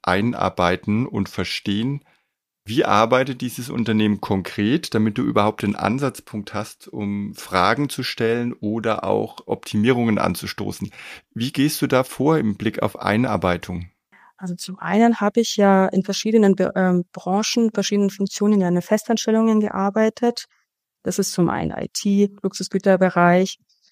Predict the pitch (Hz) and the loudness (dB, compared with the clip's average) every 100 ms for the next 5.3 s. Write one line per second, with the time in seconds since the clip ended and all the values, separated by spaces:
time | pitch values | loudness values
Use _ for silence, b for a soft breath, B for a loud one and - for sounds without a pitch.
0 | _ _ _ 185 185 180 - 185 175 160 | _ _ _ 2 4 4 2 4 4 0
1 | - 185 - 196 226 - 208 208 202 220 | -2 -4 4 4 4 2 2 2 0 0
2 | 220 208 190 190 - 202 226 233 294 339 | 2 4 4 2 0 -4 -4 4 6 4
3 | - _ _ _ _ - 190 196 202 202 | 2 _ _ _ _ -2 0 2 0 0
4 | 226 214 185 190 - 190 - 240 - 226 | 0 2 2 2 0 -2 -2 -6 0 4
5 | 196 214 240 | 6 6 4